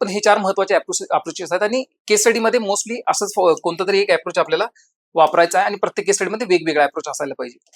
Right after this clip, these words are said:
ओके, आता ह्या केस स्टडीमध्ये जर नैतिक समस्या कोणत्या आहेत हे जर बघायचं म्हटलं, तर पहिला आहे अधिकारांचा गैरवापर.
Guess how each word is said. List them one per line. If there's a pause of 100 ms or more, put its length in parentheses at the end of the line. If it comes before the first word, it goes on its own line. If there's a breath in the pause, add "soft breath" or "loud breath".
(200 loud breath)
ओके, (280 loud breath)
आता
ह्या
केस
स्टडीमध्ये
जर
नैतिक (300)
समस्या
कोणत्या
आहेत
हे
जर
बघायचं
म्हटलं,
तर
पहिला
आहे
अधिकारांचा
गैरवापर.